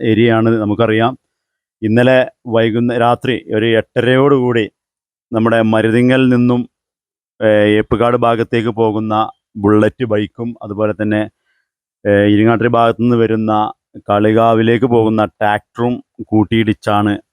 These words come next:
അപകടം സംഭവിച്ചത്. ഏ, ഇടിയുടെ ആഘാതത്തിൽ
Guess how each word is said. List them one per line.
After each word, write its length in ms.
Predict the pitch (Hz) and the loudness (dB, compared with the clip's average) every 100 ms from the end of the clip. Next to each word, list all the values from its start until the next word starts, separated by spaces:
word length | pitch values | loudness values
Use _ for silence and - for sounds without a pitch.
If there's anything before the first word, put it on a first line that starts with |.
| 107 | -6
അപകടം 520 | 92 107 107 113 - | -2 -2 0 -2 -4
സംഭവിച്ചത്. 720 | - 104 104 104 104 113 107 135 - _ _ _ _ _ _ _ | -6 0 2 2 0 0 0 0 -2 _ _ _ _ _ _ _
ഏ, 80 | 107 107 104 104 107 | 0 2 2 4 4
ഇടിയുടെ 480 | 120 127 127 139 - | 4 4 4 2 0
ആഘാതത്തിൽ 680 | 120 117 117 117 131 110 | 0 0 0 -2 -4 -4